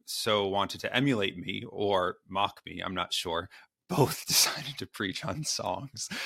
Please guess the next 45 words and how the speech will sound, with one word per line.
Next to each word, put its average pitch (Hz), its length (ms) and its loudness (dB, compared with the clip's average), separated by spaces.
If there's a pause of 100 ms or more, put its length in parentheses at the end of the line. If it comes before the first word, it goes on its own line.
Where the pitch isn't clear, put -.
(200)
Uh, 101 300 4
so 92 460 0 (120)
that 113 140 8
was 120 100 0
great. - 380 0 (240)
Uh, 90 500 4 (180)
yep, 104 340 4
that 98 180 4
was 95 180 0
Father 95 240 4
Patrick. 95 460 4
He 87 100 -4
was 87 220 -8
the 95 100 -8
next 92 300 -4
one 120 180 -2
the 101 100 -2
day 87 200 0
after, 92 400 0
so 87 260 -2
bless 87 280 -2
his - 120 -8
little 107 180 0
heart. 120 260 6 (800)
I 139 120 12
mention 180 320 8
all 135 100 10
this 117 200 4
because 113 280 0
I 113 60 6
want 107 260 2
to 107 80 -6
mention 98 400 -4 (220)
a - 60 -8
song, 92 520 0 (140)
an 95 240 0
Advent 104 340 2
hymn 95 460 -4
called 98 280 -2
Wake, 113 320 6
Awake, 104 600 2 (200)
for 101 240 0
Night 92 280 2
is 92 120 0
Flying, 95 600 -2